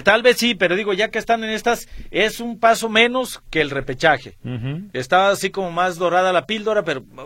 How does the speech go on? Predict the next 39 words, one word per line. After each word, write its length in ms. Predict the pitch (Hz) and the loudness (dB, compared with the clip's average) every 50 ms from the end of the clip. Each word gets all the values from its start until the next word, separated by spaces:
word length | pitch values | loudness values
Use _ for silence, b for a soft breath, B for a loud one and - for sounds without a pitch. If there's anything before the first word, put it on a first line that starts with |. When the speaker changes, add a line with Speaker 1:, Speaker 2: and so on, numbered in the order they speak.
| 156 139 127 | -16 -14 -10
Speaker 1:
igual 460 | 143 165 147 165 202 226 233 160 b b b b b b b b | -8 -2 2 4 4 4 4 0 b b b b b b b b
le 200 | - 139 143 139 | -6 -4 -4 -2
puede 220 | 143 180 180 196 | -2 -2 -2 -2
o 40 | 196 | -4
no 80 | 185 185 | -4 -4
gustar. 380 | 175 175 - - 165 156 - | -4 -6 -2 0 0 0 0
Pero 160 | 151 147 143 | -2 -4 -4
entonces 240 | 139 143 202 185 190 | -4 -4 -2 0 2
ahí 60 | 208 | 2
está 180 | 202 - 214 208 | 2 4 4 6
la 100 | 202 185 | 6 6
respuesta, 480 | 170 156 - - 202 202 196 - 190 165 | 4 2 2 2 0 2 4 2 2 2
Sergio 400 | 180 190 180 - - 190 185 175 | 2 0 -2 -2 0 2 4 4
Arellano, 500 | 165 165 160 180 190 202 202 208 202 - | 4 4 4 2 2 2 2 -2 -2 2
que 280 | - 202 208 214 - - | 4 4 4 2 2 0
el 160 | 147 147 - | -2 0 2
Pachuca 400 | 151 147 - - 185 - 190 175 | 0 0 0 -2 0 0 0 2
tiene 220 | - 196 196 196 | 0 -2 -2 0
una 140 | 196 196 185 | 0 0 0
segunda 340 | - 170 147 175 185 185 190 | 0 0 -2 -2 0 0 -2
oportunidad. 720 | 175 - 190 180 - 202 202 202 208 208 202 208 214 214 B B B B B B B B B B - | 0 0 -2 -2 -2 -2 -2 2 4 6 6 6 4 0 B B B B B B B B B B 0
Igual 420 | - 175 175 160 180 214 233 254 233 | 2 4 4 6 6 6 6 6 2
si, 560 | - - 240 247 240 220 196 180 156 131 - - _ _ - - - 143 | -2 -4 -2 0 2 4 4 4 2 2 -2 -8 _ _ -8 -4 -4 -2
si 220 | 127 - 156 156 | -2 0 0 2
hubiera 240 | 147 160 196 214 214 | 4 6 6 6 6
sido 220 | 196 202 214 220 | 6 4 6 6
al 80 | 220 208 | 6 6
revés 260 | 185 175 180 196 185 202 | 6 6 4 4 2 0
el 100 | 208 202 | 2 2
marcador, 420 | 196 190 - 196 180 180 196 175 | 2 2 4 4 4 4 2 2
si 80 | - 143 | 0 2
hubiera 180 | 156 175 196 196 | 2 2 4 4
perdido 380 | 202 185 175 185 196 190 190 170 | 2 0 0 0 0 0 0 0
Pumas, 460 | - 214 196 190 190 196 190 - b b b b b b _ | 0 0 0 2 2 0 0 -4 b b b b b b _
tendría 300 | - 135 131 123 131 139 | -4 -4 -2 0 -2 -2
una 140 | 147 151 151 | -2 -4 -6
segunda 300 | 139 127 131 135 143 139 | -8 -10 -10 -10 -10 -10
oportunidad. 520 | - 147 139 - 156 151 156 190 220 220 | -10 -10 -10 -10 -8 -4 -2 0 0 0
Speaker 2:
Ujú. 100 | 156 196 | 0 -2